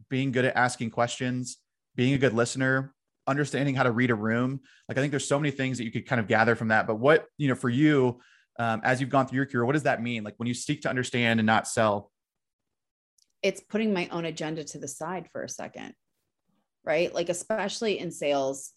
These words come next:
Speaker 2: And, and when I say sales, for anybody that's listening, I'm talking about all of the revenue stuff, right? Like, I'm talking about marketing, I'm talking about selling, I'm talking about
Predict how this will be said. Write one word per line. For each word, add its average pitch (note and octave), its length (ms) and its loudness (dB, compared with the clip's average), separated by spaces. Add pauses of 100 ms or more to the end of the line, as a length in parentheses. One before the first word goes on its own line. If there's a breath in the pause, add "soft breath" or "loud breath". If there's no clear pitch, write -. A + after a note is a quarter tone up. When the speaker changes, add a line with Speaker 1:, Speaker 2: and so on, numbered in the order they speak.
(120)
Speaker 2:
And, E3+ 240 -6
and F#3 140 -2
when G3 80 -2
I C#4 140 2
say C#4 300 -2
sales, D3+ 400 -2
for D#3 120 -8
anybody D3+ 180 -2
that's A#2+ 240 -10
listening, G#3 480 -4 (400 loud breath)
I'm A#3 160 2
talking A3 320 -2
about D#3+ 300 0 (100)
all D3 480 2
of C#3+ 80 -4
the C#3 120 -4
revenue B2+ 360 -2
stuff, - 420 -12 (200)
right? D#3 320 0
Like, F3+ 140 -2
I'm B3 100 0
talking B3 180 0
about G3 220 -2
marketing, E3+ 640 -2 (440)
I'm G#3+ 80 -4
talking G#3+ 240 -2
about F#3 220 -2
selling, D#3+ 720 -6 (340)
I'm F#3+ 140 -4
talking G#3 400 -4
about D#3+ 400 0